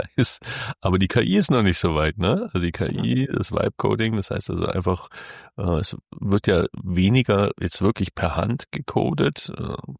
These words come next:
Speaker 1: wo wirklich Code geschrieben wird, sondern man kann heute eine K I einen Prompt geben und sagen, „Bau mir eine App mit dieser und jener Funktionalität“, und die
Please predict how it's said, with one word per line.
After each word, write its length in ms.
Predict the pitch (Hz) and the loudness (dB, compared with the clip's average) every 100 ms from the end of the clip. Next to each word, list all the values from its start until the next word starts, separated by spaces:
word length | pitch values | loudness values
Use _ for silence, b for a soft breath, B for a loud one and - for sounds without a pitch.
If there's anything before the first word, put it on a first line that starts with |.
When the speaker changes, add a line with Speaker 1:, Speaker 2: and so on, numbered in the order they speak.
| _ | _
Speaker 1:
wo 240 | - - 87 | -16 -6 -2
wirklich 200 | 92 - | -4 -4
Code 180 | 90 90 | -4 -4
geschrieben 400 | - - 101 104 | -6 -4 -2 0
wird, 160 | 110 - B B B B | 0 -2 B B B B
sondern 220 | - 82 | -4 0
man 100 | 85 | 0
kann 260 | - 85 98 | 0 0 2
heute 240 | 95 - | 0 0
eine 120 | 82 | -2
K 180 | 85 - | -2 -2
I 180 | - 101 | -2 0
einen 200 | 113 85 | 2 0
Prompt 340 | 80 85 110 - | 0 0 0 0
geben 240 | 110 113 | -2 0
und 100 | 98 | 0
sagen, 420 | - - 104 101 - | -2 -2 0 -2 -4
„Bau 240 | 104 101 | -2 0
mir 360 | 107 101 - - | 2 2 0 -2
eine 280 | 87 90 | -2 -2
App 160 | - 120 _ | -2 -4 _
mit 240 | 92 92 - | -4 -4 -2
dieser 220 | 107 95 | -2 0
und 120 | 87 | 0
jener 260 | 87 98 92 | -2 -2 -2
Funktionalität“, 1080 | 98 92 - 85 82 76 78 - 113 - B B B B B _ _ | 0 -2 -2 -2 0 -2 -4 -2 -2 -4 B B B B B _ _
und 300 | 90 87 80 | -2 -2 -2
die 180 | - | -4